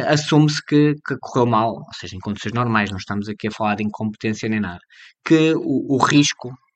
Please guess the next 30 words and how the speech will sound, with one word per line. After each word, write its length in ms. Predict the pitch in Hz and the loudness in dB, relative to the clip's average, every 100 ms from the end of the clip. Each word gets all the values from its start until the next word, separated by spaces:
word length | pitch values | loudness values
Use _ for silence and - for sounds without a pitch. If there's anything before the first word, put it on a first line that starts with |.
| _ - | _ -10
de, 360 | 117 113 110 104 | -4 0 0 0
de 120 | 110 | -2
não 180 | 120 120 | 0 0
fazer 320 | 120 113 113 | 0 -2 -2
a 40 | |
cirurgia 480 | 110 120 107 110 117 | -2 -4 -6 -4 -2
era 120 | 120 | -2
sempre 280 | 117 123 110 117 | -2 -2 -2 -2
muito 380 | 120 120 110 | -2 -2 -4
maior, 520 | 117 117 120 120 123 123 131 _ _ _ _ _ _ - | -2 0 0 0 0 -2 -10 _ _ _ _ _ _ 0
o, 340 | 139 139 131 | 2 2 2
ao 80 | 117 | -2
contrário, 460 | 123 120 113 104 104 | 0 0 0 0 0
o 120 | 135 | -2
benefício 680 | 120 135 127 - 190 - 113 | 2 0 0 0 0 -2 -6
do 80 | 117 | 0
doente 300 | 127 113 107 | 2 2 -2
em 40 | |
ser 120 | - | -2
operado 420 | 113 - 113 117 | -2 2 2 2
é 60 | 113 | 0
muito 360 | 117 123 117 123 | 0 -2 -4 -4
maior 440 | 123 123 120 123 | -2 0 0 0
do 120 | 135 | -6
que 360 | 143 147 139 143 | -2 2 4 2
o 160 | 107 | 2
risco 500 | 92 117 107 - 117 | -2 -4 -4 -6 -8
do, 380 | 104 110 107 107 107 | -8 -6 -4 -6 -6
do 120 | 113 | -4
doente. 400 | 104 80 - | -4 -6 -12